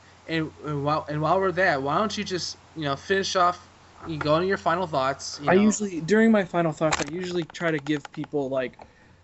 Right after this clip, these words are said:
Speaker 2: like, some guidance on how to play it. Like, you
Speaker 1: Okay.
Speaker 2: know, it's kinda like when, when you rate a cigar or when you rate a piece of pie or something like that. Like,
Speaker 1: <laughs>
Speaker 2: you should always have it with a steak, or you should always have this with a glass of wine or something like that. I always try to tell people, try to give people a tip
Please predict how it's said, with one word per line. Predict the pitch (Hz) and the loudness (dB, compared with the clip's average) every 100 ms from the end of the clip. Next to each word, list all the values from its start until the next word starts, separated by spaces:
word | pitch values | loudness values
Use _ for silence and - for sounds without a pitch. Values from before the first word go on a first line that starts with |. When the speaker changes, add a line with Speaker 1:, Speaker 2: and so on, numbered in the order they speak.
| - | -4
Speaker 2:
like, | 143 127 | -4 -4
some | - 151 131 | -4 -4 -2
guidance | 127 127 120 113 | 0 0 -2 -6
on | 123 131 | -8 -6
how | - 135 131 | -4 2 2
to | 123 | 2
play | - 123 117 | -6 -12 -10
it. | 117 - | -12 -8
Like, | 123 120 _ _ 123 | -8 -8 _ _ -4
you | |
Speaker 1:
Okay. | 151 | 0
Speaker 2:
know, | 160 156 - | 2 0 -2
it's | 151 - | -8 -4
kinda | 180 185 | -2 2
like | 180 165 | 2 2
when, | 156 147 | 0 0
when | 147 143 | 0 0
you | 143 | 0
rate | 135 143 147 | 2 2 2
a | 151 | 0
cigar | - 147 131 123 113 - | -4 -4 0 0 0 -2
or | 127 135 | -2 0
when | 139 | 0
you | 135 | -2
rate | 135 131 | 0 0
a | 127 | -2
piece | - 131 123 | -4 -4 -6
of | - | -10
pie | - 139 120 | -10 -8 -6
or | 120 | -8
something | - - 120 | -8 -8 -8
like | 135 | -6
that. | 127 120 - | -6 -4 -2
Like, | 120 - - - | -2 -6 -10 -20
Speaker 1:
<laughs> | - - | -20 0
Speaker 2:
you | 165 | 2
should | - 160 | 4 6
always | 165 175 175 | 6 6 2
have | - 151 143 | -2 -2 0
it | 127 | -2
with | 143 143 | -2 -4
a | |
steak, | - - 120 110 - | -8 -6 -6 -6 -10
or | 113 | -10
you | 131 | -6
should | 139 143 | -2 4
always | 165 156 | 4 2
have | 151 143 | 0 2
this | 147 139 151 | 0 0 0
with | 143 | 0
a | 139 | -2
glass | 131 123 - | -4 -6 -8
of | 127 | -8
wine | 123 117 113 | -6 -8 -10
or | 117 | -12
something | - 113 | -10 -8
like | - | -4
that. | 127 | 2
I | |
always | 147 202 | 4 4
try | - 185 | 2 0
to | |
tell | - 156 143 | 2 -2 0
people, | 147 - | -2 -2
try | - 160 | 0 0
to | |
give | 143 147 151 | 2 0 0
people | 151 135 | -4 -6
a | |
tip | 123 139 | -6 -6